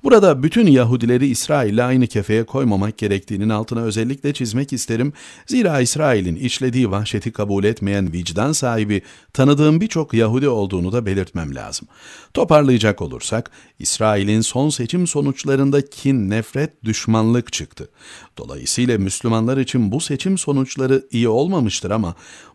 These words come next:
bu bizi asla umutsuzluğa sevk etmemelidir. Tam aksine Müslümanları önümüzdeki zorluklara karşı amansız mücadele etmek için motive etmelidir, hazırlamalıdır.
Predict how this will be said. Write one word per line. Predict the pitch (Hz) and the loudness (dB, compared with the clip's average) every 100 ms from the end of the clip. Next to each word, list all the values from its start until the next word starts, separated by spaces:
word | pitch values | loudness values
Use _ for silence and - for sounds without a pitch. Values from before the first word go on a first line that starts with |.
| 220 | -2
bu | 180 | 0
bizi | 156 147 - _ - | 0 -2 -4 _ -6
asla | 175 - 117 117 - - | -4 -2 0 0 0 -2
umutsuzluğa | 120 123 - 143 110 120 131 | 2 2 2 -2 0 2 0
sevk | 123 98 85 | 0 -4 -2
etmemelidir. | 117 - 80 65 58 55 - - - - - | -4 -4 -10 -10 -14 -18 -20 -20 -20 -20 0
Tam | 139 | 2
aksine | 156 143 143 131 | 2 0 0 2
Müslümanları | 110 - 127 127 123 127 135 | 0 0 0 2 2 2 2
önümüzdeki | - 113 117 107 113 214 | 2 2 4 2 0 0
zorluklara | 160 123 110 104 107 110 | 0 0 0 -2 -2 -2
karşı | - - - 113 139 - - _ - | -6 -12 -6 2 2 0 -20 _ 0
amansız | 120 120 120 120 202 180 | 4 6 4 2 0 0
mücadele | 92 92 95 101 98 104 117 | -2 -2 0 0 0 0 0
etmek | 92 104 107 | 0 -2 -2
için | - 101 135 - - _ | -4 -2 -2 -2 -20 _
motive | 78 90 101 113 107 156 | -2 0 2 0 2 2
etmelidir, | 151 143 143 143 143 160 - _ _ - | 2 0 0 0 -2 -6 -10 _ _ -4
hazırlamalıdır. | 104 101 92 90 90 95 87 - - | -2 -2 -2 -2 -2 -4 -6 -10 -20